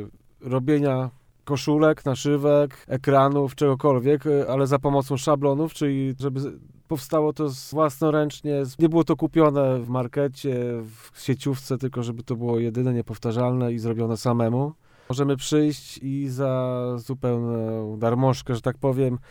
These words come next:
wziąć udział w takich warsztatach, wyciąć szablon, zrobić sobie, y, jakiś nadruk na koszulce, na naszywce, na katanie, na czymkolwiek.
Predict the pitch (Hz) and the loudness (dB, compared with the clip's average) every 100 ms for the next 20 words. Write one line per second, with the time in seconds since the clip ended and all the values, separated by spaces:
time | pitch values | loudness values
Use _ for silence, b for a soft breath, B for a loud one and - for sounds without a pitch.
0 | B 123 151 135 143 131 127 139 131 127 | B 0 0 0 -2 2 2 0 -6 -2
1 | 127 - 135 135 131 - 131 131 131 - | 0 2 0 2 -2 -2 -6 -2 -4 0
2 | 135 127 131 131 127 117 127 127 127 - | 0 2 0 -2 -2 -4 -2 -4 -6 -4
3 | 123 123 120 117 110 107 110 110 113 - | -4 -2 0 0 -2 -4 -4 -2 -4 -8
4 | 113 - 123 120 120 - 113 107 123 117 | -8 0 0 2 -4 -4 -6 -4 -6 -4
5 | 123 113 110 101 123 - 113 104 107 117 | -4 -4 -4 -6 -8 -6 -8 -6 -6 -4
6 | 110 101 98 - 107 120 113 117 135 - | -2 -2 -6 -8 -6 0 0 0 -2 -6